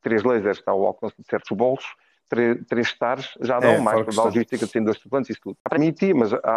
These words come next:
Speaker 1: há,
Speaker 2: Sim,
Speaker 1: há muito,
Speaker 2: há
Speaker 1: há,
Speaker 2: quem
Speaker 1: as
Speaker 2: possa.
Speaker 1: equipas, as equipas que ganham fazem, fazem assim. Agora, epá, eu vejo barcos foilarem, eu vejo barcos com trapézio, com spis assimétricos, eh, eh, a andarem depressa.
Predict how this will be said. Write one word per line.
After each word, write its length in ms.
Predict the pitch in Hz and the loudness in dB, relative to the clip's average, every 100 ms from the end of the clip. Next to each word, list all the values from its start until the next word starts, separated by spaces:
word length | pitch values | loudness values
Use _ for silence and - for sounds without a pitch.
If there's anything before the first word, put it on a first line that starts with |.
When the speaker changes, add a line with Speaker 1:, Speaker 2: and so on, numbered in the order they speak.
| - - - | -2 -6 -2
Speaker 1:
há, 320 | 107 107 107 | 0 2 2
Speaker 2:
Sim, 140 | 156 | 2
Speaker 1:
há 140 | 113 110 | 2 2
muito, 400 | 117 143 - 67 | 2 2 0 -2
Speaker 2:
há 80 | - | 0
Speaker 1:
há, 40 | 117 | 2
Speaker 2:
quem 80 | 120 | 2
Speaker 1:
as 60 | |
Speaker 2:
possa. 300 | 113 104 104 | 2 2 -2
Speaker 1:
equipas, 420 | 117 135 - 123 - _ - | -4 -4 -4 -8 -10 _ -10
as 100 | 98 | -6
equipas 300 | 101 104 - | -4 -4 -2
que 60 | |
ganham 240 | 117 127 139 | -2 0 -2
fazem, 400 | - 139 139 135 - - - - - | -2 -2 -2 -4 -8 -18 -20 -20 -8
fazem 220 | 113 104 | -4 -4
assim. 260 | 98 - 92 _ _ _ | -4 -6 -12 _ _ _
Agora, 440 | - 160 165 143 - | -2 0 2 0 -2
epá, 300 | 175 190 - - _ - | -4 -4 -4 -6 _ -6
eu 220 | - 185 | 0 2
vejo 340 | 165 175 - | 4 2 0
barcos 300 | 139 139 143 - | -2 -2 -2 -2
foilarem, 580 | 139 131 131 107 101 - | 0 0 0 0 -2 -2
eu 120 | 110 | -4
vejo 220 | 113 123 113 | -2 -2 -2
barcos 300 | 131 - - | -6 -8 -10
com 100 | - | -6
trapézio, 420 | 113 117 143 107 98 | -4 -2 0 -2 -4
com 100 | 101 | -10
spis 260 | - - 107 | -14 -4 -2
assimétricos, 640 | 107 117 131 - 98 - - - - | 0 2 2 0 -10 -20 -20 -18 -4
eh, 540 | 101 98 98 98 110 - | -4 -2 -2 -4 -4 0
eh, 420 | 101 95 95 - | 2 2 0 0
a 100 | 101 | 0
andarem 300 | 104 107 107 | 0 0 -2
depressa. 460 | 104 - 104 - | -2 -2 -2 -4